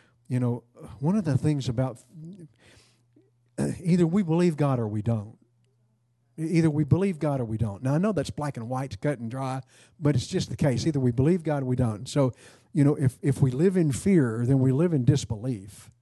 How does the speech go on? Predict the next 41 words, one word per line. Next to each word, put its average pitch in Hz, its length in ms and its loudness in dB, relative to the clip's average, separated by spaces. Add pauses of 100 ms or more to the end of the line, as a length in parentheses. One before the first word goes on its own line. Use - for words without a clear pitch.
(720)
'Cause 120 160 0
fear 139 280 4
is 123 120 2
a 123 40 2
spirit. 117 460 -2
It's - 140 -8
a 127 60 -10
spirit 139 360 0
that's 139 140 -10
overwhelming 127 640 -6
us. 113 100 -14 (320)
And 175 100 -4
what 214 160 -2
we, 180 200 0 (200)
it's 147 180 -2
hard 185 420 -4
to 139 80 0
get 139 240 -2
past 120 340 -2
sometimes, 117 420 -4
but 135 120 -4
we 135 140 0
have 151 160 -2
to 139 60 -4
push 139 280 -6
through 110 320 -6 (280)
and 131 140 4
understand, 131 380 4
listen, 123 300 2 (300)
we, 139 360 4 (120)
he 147 140 2
didn't 185 220 0
give 180 180 4
us 139 140 0
that 113 180 -8
spirit. - 460 -6 (500)
That's 139 180 -4
something 160 300 0
that's 120 160 -4
playing 143 420 -2
us. - 280 -12